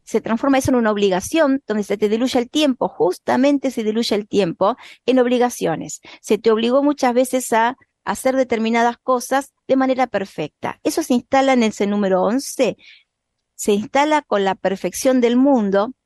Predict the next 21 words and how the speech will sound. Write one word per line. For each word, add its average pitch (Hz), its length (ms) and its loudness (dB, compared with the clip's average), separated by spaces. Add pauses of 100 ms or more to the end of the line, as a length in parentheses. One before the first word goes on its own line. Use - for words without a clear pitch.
(300)
porque 196 240 -4
el 196 60 0
mundo 240 520 2
en 202 160 -2
realidad 202 360 0 (120)
te 180 80 -4
exige 247 440 -4
a 202 40 4
vos 214 140 2
la 196 140 2
perfección - 500 -6 (320)
y 240 80 2
la 196 100 2
perfección 180 640 -2
se - 140 -12 (320)
la 170 200 -2 (120)
damos 190 280 0
nosotros 196 520 -2
con 170 160 -4
nuestro - 280 -6
tiempo, 202 460 -2